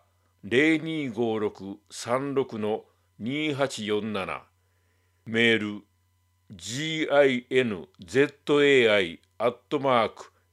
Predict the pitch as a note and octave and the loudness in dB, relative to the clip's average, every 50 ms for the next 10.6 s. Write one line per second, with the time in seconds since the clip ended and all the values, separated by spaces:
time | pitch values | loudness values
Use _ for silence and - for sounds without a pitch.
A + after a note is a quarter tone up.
0 | _ _ - B2 C3+ - - - C#3 C#3+ C#3+ D3+ D3 D3 C#3 C#3 C3 C3 B2+ A#2+ | _ _ -4 -2 -2 -2 -6 -8 -8 -6 -4 -2 -2 -2 0 0 2 2 2 2
1 | A2+ G2 F#2 - _ _ - - B2 B2+ C#3+ C#3 C#3 C#3 C3 B2+ A#2 A2 - - | 0 -6 -8 -12 _ _ -6 -4 -2 -2 0 4 4 6 6 6 4 0 -4 -4
2 | B2 B2 B2 - B2 B2 B2 B2 A2+ G2+ F#2 F2+ - _ - - C3+ C#3+ D3 C#3+ | -4 -4 -4 -4 -6 -4 -2 -2 -2 -2 -4 -8 -12 _ -10 2 4 4 4 4
3 | B2 - A2 F#2+ F2+ E2 C2 B1+ _ _ _ _ _ _ _ _ _ _ _ _ | 0 -6 -10 -12 -12 -14 -16 -20 _ _ _ _ _ _ _ _ _ _ _ _
4 | _ - A#2+ C#3+ D3+ D3+ - - - - - C#3 C#3 B2+ A#2 G2+ F2 D#2+ _ - | _ -2 0 0 0 -2 -6 -10 -10 -4 -2 0 2 2 0 0 -2 -8 _ -6
5 | - C3+ C#3 C3+ C3 B2 A#2+ C#3 C3+ C3 B2 B2 A2 - B2+ A#2 G#2+ G2 E2+ D2+ | -4 -2 -2 -2 -2 -4 -6 -10 -10 -10 -10 -10 -8 -2 -2 -2 0 -2 -4 -12
6 | - _ _ _ _ _ - - B2 B2 - _ _ - C3+ A#2+ A#2+ - - _ | -16 _ _ _ _ _ -6 -4 -4 -4 -6 _ _ -2 0 0 0 -2 -4 _
7 | _ _ _ _ _ - - - - D3 D3+ D#3 D3+ D3+ C3+ - C#3 C3 A#2+ B2 | _ _ _ _ _ -10 -8 -6 -6 -4 -4 -2 -2 -2 -2 0 2 2 2 2
8 | - - B2+ A#2+ G#2 E2+ C#2+ - _ _ _ _ _ _ _ _ _ _ _ _ | 0 -2 -2 -4 -4 -4 -6 -18 _ _ _ _ _ _ _ _ _ _ _ _
9 | _ _ _ _ _ _ _ _ _ - G#2+ A#2 C#3+ D3+ D#3 D#3 D3+ D#3 D#3 D3+ | _ _ _ _ _ _ _ _ _ -12 -8 -4 -2 -2 -2 0 0 0 0 0
10 | D3+ D3 C#3 C#3+ C3+ B2 A2+ - - A#2+ A2 A2+ | -2 2 6 6 6 6 4 2 0 0 0 0